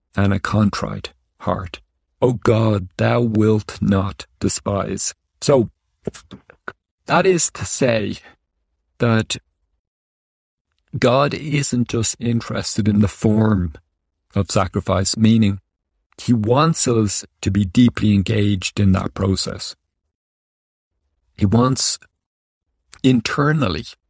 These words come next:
for us to feel that desire to rely on him. He wants us to be drawn to him, that our hearts, which are set on the things of the world, need to be broken.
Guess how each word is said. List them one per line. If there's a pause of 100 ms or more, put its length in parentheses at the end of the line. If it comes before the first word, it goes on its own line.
(320)
for
us
to
feel (440)
that
desire (100)
to
rely
on
him.
He
wants
us
to
be
drawn
to
him, (640)
that
our (440)
hearts,
which
are
set
on
the
things
of
the
world,
need
to
be
broken.